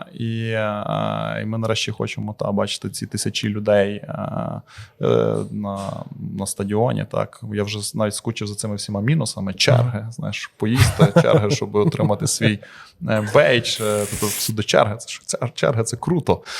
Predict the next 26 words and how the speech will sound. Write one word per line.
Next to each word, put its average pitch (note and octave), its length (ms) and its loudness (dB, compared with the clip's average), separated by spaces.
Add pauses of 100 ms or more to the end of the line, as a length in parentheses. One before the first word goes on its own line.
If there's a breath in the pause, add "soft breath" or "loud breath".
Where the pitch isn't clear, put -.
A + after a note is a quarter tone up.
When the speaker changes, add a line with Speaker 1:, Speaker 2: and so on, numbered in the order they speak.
(240 loud breath)
Speaker 1:
Е, G#2 760 4
от G#2+ 100 -12 (200)
нам A#2 280 -2
це - 140 -8
потрібно B2 480 -6
повернути. A#2 340 4
Speaker 2:
Да, A#2+ 480 6
з - 120 -6
карантином D3 460 8
пере-, C#3 220 4
переоцінюєш. C3 1000 0
Speaker 1:
Та, A2+ 280 6
та, G#2+ 240 -6
та, A2 120 -6
Speaker 2:
То, C3 200 10
Speaker 1:
коли B2+ 320 4 (640)
Speaker 2:
ем, G#2 280 -4 (220)
виходить, A#2+ 340 4
що, A#2+ 320 2
е, B2+ 40 -2 (440)
I C3 160 2
T-арена B2 400 2
двадцять A#2 380 -2
двадцять A#2 260 -2
два A#2 140 6
буде, A2+ 380 0